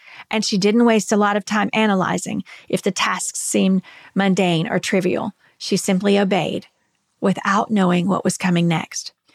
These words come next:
And her sons kept bringing jars to her, and she filled one after another, after another. Soon every container was full to the brim. As a single mother of two boys, she faced a financial crisis like nothing she had ever known.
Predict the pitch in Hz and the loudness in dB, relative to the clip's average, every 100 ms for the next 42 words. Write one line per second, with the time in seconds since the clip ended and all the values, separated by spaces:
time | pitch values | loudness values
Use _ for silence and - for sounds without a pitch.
0 | _ _ - 185 214 202 - 190 220 247 | _ _ -4 -2 0 0 0 0 2 0
1 | - 269 - 208 190 190 190 202 - 170 | 0 -2 0 2 4 4 2 0 0 0
2 | 180 - 175 - 220 - _ _ - 196 | -2 -2 -2 -4 -6 -12 _ _ -4 -2
3 | 196 - 190 208 190 185 185 180 220 - | 0 0 0 2 2 2 2 0 -4 -8
4 | _ _ _ - 180 - 180 180 185 - | _ _ _ -8 -8 -4 -2 0 -2 -4
5 | - - _ _ _ - 170 180 175 170 | -10 -12 _ _ _ -6 -4 0 0 2
6 | 143 214 220 _ _ _ _ _ _ - | 0 -4 -10 _ _ _ _ _ _ -8
7 | - 240 240 - 208 208 220 220 233 - | 0 2 2 0 -2 2 2 2 0 0
8 | 214 - 196 170 202 214 _ - 185 - | 2 4 2 2 -2 -8 _ 0 0 -2
9 | - 180 185 208 180 185 185 226 226 _ | -2 0 0 0 0 0 -2 -2 -6 _
10 | _ _ _ _ _ - - 208 214 202 | _ _ _ _ _ -20 -6 -2 0 2
11 | 254 277 311 277 254 214 190 - 220 214 | 2 4 4 4 4 2 0 0 2 4
12 | 202 190 254 254 226 214 - 196 185 202 | 2 2 2 2 2 0 0 -2 0 0
13 | 214 220 220 226 - 208 185 202 185 190 | 2 2 2 0 0 0 0 0 -2 -2
14 | 175 220 202 208 185 202 196 - 190 190 | -4 0 0 0 0 0 0 2 2 2
15 | - 185 185 170 156 160 | 0 0 2 2 0 -2